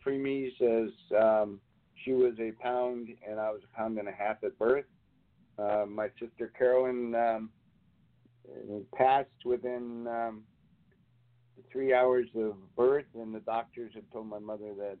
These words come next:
I would probably not make it myself. So life started off as a struggle, and I was,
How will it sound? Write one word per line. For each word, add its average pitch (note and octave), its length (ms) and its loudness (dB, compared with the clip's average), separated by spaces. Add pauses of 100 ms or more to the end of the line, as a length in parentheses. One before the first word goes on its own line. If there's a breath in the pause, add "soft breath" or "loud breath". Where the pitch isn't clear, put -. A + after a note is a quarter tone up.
(100)
I G#2 80 -2
would G2+ 160 -8 (400)
probably G#2 260 -2
not G2 180 -6
make G2+ 220 -6
it F#2+ 80 -10
myself. F#2 540 -2 (1500)
So A#2+ 580 4 (280)
life B2 260 2 (100)
started B2+ 300 -4
off B2+ 200 -6
as B2+ 80 -16 (120)
a G2 40 -20 (120)
struggle, B2+ 580 -6
and G#2+ 460 -12
I G#2+ 160 -10
was, G#2+ 300 -14